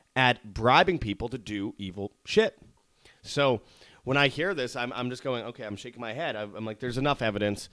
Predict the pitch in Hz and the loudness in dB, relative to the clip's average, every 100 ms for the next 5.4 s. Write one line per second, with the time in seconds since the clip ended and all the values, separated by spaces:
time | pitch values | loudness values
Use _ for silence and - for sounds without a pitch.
0 | - - - _ 123 120 113 107 107 - | -20 -20 -20 _ 0 2 2 0 -2 -6
1 | 104 113 117 110 101 - 113 95 92 90 | -8 -6 -4 -6 -6 -6 -4 -2 -4 -4
2 | 90 87 82 107 110 120 - - - 107 | -4 -6 -4 -2 0 0 -4 -14 -6 -4
3 | 104 - 120 - 113 101 95 87 82 - | -4 -8 -14 -10 -6 -6 -8 -10 -10 -10
4 | 85 82 98 90 - 107 110 123 110 104 | -8 -8 -8 -10 -4 0 4 4 4 0
5 | 92 101 95 | -2 -8 -10